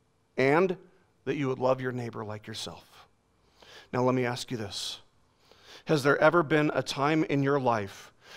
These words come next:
when you loved God so much that it literally rivaled the love that Jesus had for God? Has there ever been a time in your life when you literally could not have possibly loved God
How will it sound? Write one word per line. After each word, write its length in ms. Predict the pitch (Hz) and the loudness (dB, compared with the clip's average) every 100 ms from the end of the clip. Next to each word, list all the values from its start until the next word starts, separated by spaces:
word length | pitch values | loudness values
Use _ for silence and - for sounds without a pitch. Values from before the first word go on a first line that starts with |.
| - | -2
when 200 | 139 139 | 2 4
you 320 | 127 160 190 202 | 4 4 4 4
loved 640 | 139 139 156 170 165 113 | 6 10 12 10 6 4
God 420 | 156 139 120 120 | 8 8 6 2
so 320 | - - 160 | -2 4 6
much 440 | 165 147 120 - - - | 6 4 4 -2 -10 2
that 100 | 151 | 4
it 80 | 147 | 4
literally 800 | 135 135 175 190 196 202 202 190 - - | 2 4 8 8 8 6 2 -2 -18 -8
rivaled 560 | 123 143 160 156 160 139 135 | 6 8 8 6 2 0 0
the 80 | |
love 320 | 120 127 147 131 | 4 6 4 2
that 120 | 113 | -2
Jesus 440 | 107 127 101 - | -4 -4 -6 -6
had 180 | 101 98 | -8 -10
for 100 | - | -10
God? 360 | - - - - _ _ _ _ _ _ _ _ _ _ _ - - | -10 -12 -14 -20 _ _ _ _ _ _ _ _ _ _ _ -14 4
Has 180 | 180 147 | 4 8
there 120 | 160 | 8
ever 260 | 185 196 208 | 10 12 12
been 180 | 185 185 | 10 6
a 60 | |
time 360 | 135 175 185 180 | 6 6 6 6
in 140 | 135 | 4
your 240 | 135 165 175 | 6 8 10
life 640 | 165 117 110 - - - _ - - - | 10 8 2 -14 -20 -20 _ -20 -8 4
when 200 | 165 165 | 6 6
you 220 | 202 202 - - _ - | 4 2 -4 -20 _ -14
literally 640 | 147 190 233 254 220 202 | -6 4 6 8 10 10
could 380 | 190 - 254 277 | 6 2 6 8
not 340 | 226 214 220 208 | 10 10 8 6
have 300 | 180 - - | 4 4 0
possibly 760 | 208 220 - 175 143 135 127 - - | 4 6 6 0 -2 -2 -4 -12 -2
loved 440 | 139 165 190 160 131 | 8 12 12 8 6
God 460 | 175 151 123 123 | 8 10 8 4